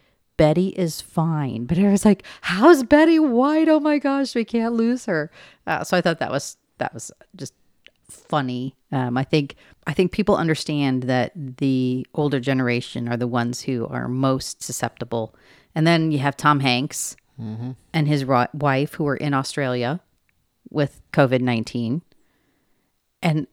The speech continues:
Speaker 1: oh my gosh, the memes about Tom Hanks, it's like, "I'm never traveling with him,"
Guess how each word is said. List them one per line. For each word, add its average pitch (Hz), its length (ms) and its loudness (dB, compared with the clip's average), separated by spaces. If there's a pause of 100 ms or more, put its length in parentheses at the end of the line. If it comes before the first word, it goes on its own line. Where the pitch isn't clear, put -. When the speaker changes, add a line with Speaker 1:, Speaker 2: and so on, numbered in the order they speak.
(140)
Speaker 1:
oh 165 100 -2
my 160 120 0
gosh, 175 440 -2
the 165 160 2
memes 170 560 2
about 151 320 4
Tom 156 200 0
Hanks, 170 280 0
it's - 140 -2
like, 151 200 2 (300)
"I'm 151 200 0
never 269 220 0
traveling 202 460 0
with 127 140 -4
him," - 280 -8